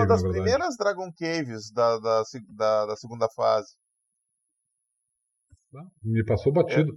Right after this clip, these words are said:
Speaker 2: É, foi, foi,
Speaker 1: Eu tô
Speaker 2: acho que foi
Speaker 1: tentando
Speaker 2: antes de tu
Speaker 1: revisar
Speaker 2: começar a
Speaker 1: todo o
Speaker 2: escrever pra
Speaker 1: material.
Speaker 2: Dragon Cave, inclusive.
Speaker 1: Não, não, mas é que, na verdade, eu vou muito na Dragon Cave pra dar uma olhada nos materiais, porque eu quero tentar revisar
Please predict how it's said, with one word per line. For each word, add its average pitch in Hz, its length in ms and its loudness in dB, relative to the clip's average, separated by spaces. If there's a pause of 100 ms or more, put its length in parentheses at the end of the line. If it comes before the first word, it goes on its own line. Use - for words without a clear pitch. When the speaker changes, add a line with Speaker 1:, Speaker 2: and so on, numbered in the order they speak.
Speaker 2:
É, 143 160 -4
foi, 151 220 2
foi, 165 180 -4
Speaker 1:
Eu 165 60 -2
tô 165 60 4
Speaker 2:
acho 127 160 4
que 135 60 -2
foi 180 120 2
Speaker 1:
tentando 170 140 6
Speaker 2:
antes 156 100 4
de 143 60 0
tu 131 60 0
Speaker 1:
revisar 160 140 2
Speaker 2:
começar 165 200 4
a - 20 4
Speaker 1:
todo 160 100 2
o 156 60 -2
Speaker 2:
escrever 143 200 4
pra 143 80 2
Speaker 1:
material. 117 40 -2
Speaker 2:
Dragon 117 240 -4
Cave, 123 260 -12
inclusive. 98 300 -20 (960)
Speaker 1:
Não, 208 160 2
não, 226 160 4
mas 185 160 2
é 190 100 4
que, 190 120 -4
na 180 100 -2
verdade, 175 340 2
eu 185 160 6
vou 175 160 2
muito 170 240 0
na 175 80 -2
Dragon 156 240 4
Cave 151 300 0
pra 147 100 2
dar 139 80 2
uma 139 80 2
olhada 143 240 2
nos 135 140 2
materiais, 127 420 2
porque - 140 -2
eu - 40 -2
quero 147 140 2
tentar 139 300 0
revisar 135 320 2